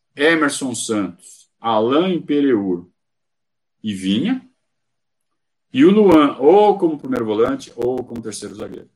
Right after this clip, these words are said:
Tá? Então, Luan, Zé Rafael, e aí na frente, por mais que a gente ainda esteja com vários desfalques, né? Wesley,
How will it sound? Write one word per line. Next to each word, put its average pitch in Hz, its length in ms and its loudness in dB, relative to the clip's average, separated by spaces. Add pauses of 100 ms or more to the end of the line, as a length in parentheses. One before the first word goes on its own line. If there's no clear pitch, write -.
(1700)
Tá? - 320 -2 (1300)
Então, 117 220 4
Luan, 131 500 4 (800)
Zé 98 160 2
Rafael, 127 640 0 (1300)
e 339 100 4
aí 320 140 4
na 330 120 4
frente, 294 640 0 (320)
por 226 160 0
mais 311 200 0
que - 80 -2
a 196 40 -2
gente 190 220 -6
ainda 160 140 -6
esteja 139 260 -6
com 117 480 -10 (960)
vários 113 640 -2
desfalques, 120 640 0
né? 143 140 -2
Wesley, 110 720 0